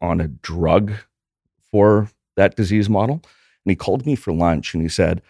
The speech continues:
"Listen, the rest of the studies weren't my area of expertise, so I just have to trust the findings. But unless this is fraud,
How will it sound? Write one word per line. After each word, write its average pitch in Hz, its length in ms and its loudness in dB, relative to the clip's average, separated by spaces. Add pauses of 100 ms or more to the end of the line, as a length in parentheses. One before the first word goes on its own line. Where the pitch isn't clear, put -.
(480)
"Listen, 104 340 2
the 90 80 2
rest 101 220 4
of - 60 -8
the 110 80 2
studies 90 640 0
weren't 87 320 -4
my 82 180 0
area 85 220 0
of 82 80 -2
expertise, - 920 -6 (140)
so - 180 -2
I 82 80 2
just 87 180 -4
have 80 140 -6
to 80 160 -4
trust - 360 -8
the - 60 -12
findings. 110 600 0 (440)
But 85 280 4
unless 98 400 4
this 123 200 -2
is 80 160 -2
fraud, 85 680 0